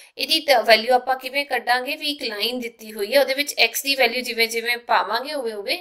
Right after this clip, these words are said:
ਸਾਡੇ ਕੋਲ Y ਦੀ value ਆ ਜਾਂਦੀ ਹੈ। ਠੀਕ ਹੈ, ਸਾ-, ਇੱਥੇ ਸਾਨੂੰ ਇਹ ਦੱਸਣਾ ਹੈਗਾ ਹੈ ਵੀ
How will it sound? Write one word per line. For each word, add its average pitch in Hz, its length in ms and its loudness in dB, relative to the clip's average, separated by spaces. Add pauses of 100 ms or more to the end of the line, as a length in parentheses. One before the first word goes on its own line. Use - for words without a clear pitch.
(120)
ਸਾਡੇ 208 300 2
ਕੋਲ 285 280 2
Y 190 200 8
ਦੀ 202 100 -2
value 196 320 0
ਆ 185 160 2
ਜਾਂਦੀ 107 460 -14
ਹੈ। - 120 -20
ਠੀਕ - 200 -8
ਹੈ, 254 120 2 (360)
ਸਾ-, 320 200 2 (140)
ਇੱਥੇ 302 380 -2
ਸਾਨੂੰ 302 400 -2
ਇਹ 233 200 2
ਦੱਸਣਾ 208 460 2
ਹੈਗਾ 208 300 -2
ਹੈ - 120 -4 (300)
ਵੀ 277 200 -4